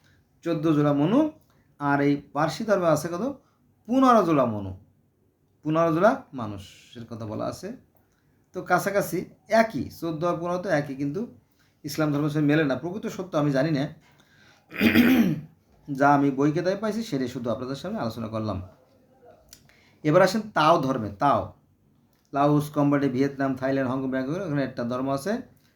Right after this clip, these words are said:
তাও ধর্ম। তাও শব্দের অর্থ সুন্দর পথ বা স্বর্গীয় পথ। তো সেখানে <coughs> ও চারজন প্রধান ফেরেশতা আছে।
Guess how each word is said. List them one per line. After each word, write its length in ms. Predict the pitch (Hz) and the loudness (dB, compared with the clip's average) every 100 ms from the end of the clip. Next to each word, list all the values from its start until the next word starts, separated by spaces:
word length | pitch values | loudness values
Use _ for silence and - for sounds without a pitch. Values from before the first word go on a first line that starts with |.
| _ - | _ -6
তাও 240 | 117 143 | 0 2
ধর্ম। 380 | 143 175 208 285 - _ _ _ _ _ _ | 2 2 0 0 -4 _ _ _ _ _ _
তাও 220 | 139 156 | 2 2
শব্দের 340 | 151 170 165 185 | 2 -2 -2 -2
অর্থ 120 | 180 | -2
সুন্দর 500 | 220 - 147 139 120 117 | -8 -2 0 2 0 -2
পথ 220 | 104 101 _ _ _ _ _ - | -4 -6 _ _ _ _ _ -6
বা 120 | 120 | -4
স্বর্গীয় 440 | - 131 117 113 98 | -4 -6 -2 -2 0
পথ। 300 | 135 170 - _ _ _ _ _ _ _ | -2 -2 -8 _ _ _ _ _ _ _
তো 100 | 160 | -6
সেখানে 640 | - 160 190 226 165 214 - - _ _ _ _ _ _ _ | 0 2 4 6 4 2 -6 -18 _ _ _ _ _ _ _
<coughs> 300 | - - 214 | -2 0 4
ও 100 | 180 | 2
চারজন 440 | - 147 139 151 151 | 6 4 4 0 -2
প্রধান 360 | 131 151 202 - _ _ _ _ _ - | 2 2 2 -6 _ _ _ _ _ -6
ফেরেশতা 340 | 143 - 107 | -6 -4 -6
আছে। 320 | 95 - 92 | -6 -10 -16